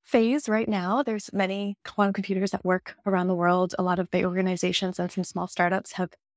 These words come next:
made some really exciting progress in the quantum computing space. We're approaching in this next ten years when businesses will actually start to see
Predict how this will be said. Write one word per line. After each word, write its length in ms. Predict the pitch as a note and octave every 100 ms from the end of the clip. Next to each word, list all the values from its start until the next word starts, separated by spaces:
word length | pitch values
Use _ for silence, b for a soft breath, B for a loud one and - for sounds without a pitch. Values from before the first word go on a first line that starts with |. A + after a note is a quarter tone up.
| _
made 200 | G3 F#3+
some 120 | - G3
really 140 | F3+
exciting 360 | F#3 E3+ E3 F3+
progress 560 | - E3+ E3+ F3+ - - _ _ _ -
in 220 | F3+ F3
the 300 | F3+ E3+ F3 -
quantum 280 | - F#3 F3
computing 400 | - F#3 F3+ F3+
space. 500 | - E3 F3 C4 - _ _
We're 240 | F#3+ G3 -
approaching 680 | - - C4 - C4+ B3+ B3 _ _
in 80 | A3+
this 140 | G#3+
next 260 | G#3+ G#3 -
ten 180 | A3 G3+
years 640 | F#3+ G3+ F#3+ E3+ - - _
when 420 | F#3 F#3+ F3+ F3+ - _
businesses 400 | A3 G#3+ G#3 F3+
will 80 | F3+
actually 240 | F3+ -
start 200 | F#3 F3+ -
to 60 |
see 400 | - F#3 F3 F3